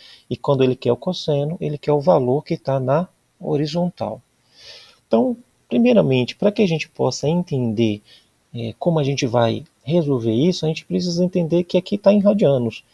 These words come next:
e que aqui está em grau. Primeiramente, vamos, é, fazer o seguinte. A gente já viu que quando a gente vai fazer a, a volta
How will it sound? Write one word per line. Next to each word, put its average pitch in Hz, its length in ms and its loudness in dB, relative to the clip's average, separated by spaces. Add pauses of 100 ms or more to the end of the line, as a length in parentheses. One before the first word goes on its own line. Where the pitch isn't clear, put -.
(240)
e 151 80 -6
que - 140 -2
aqui 196 380 0
está 175 280 2
em 185 160 2
grau. 107 380 0 (840)
Primeiramente, 185 720 2 (400)
vamos, 165 600 -2
é, 135 320 0
fazer 139 300 2
o 170 40 0
seguinte. 135 420 -4
A 165 40 0
gente 180 160 -4
já 190 160 4
viu 123 360 -4 (280)
que - 160 -10 (100)
quando 180 720 4 (560)
a - 140 -6
gente 120 220 -4
vai 131 120 0
fazer 120 440 -2
a, - 600 -12
a 123 40 -2
volta 113 760 4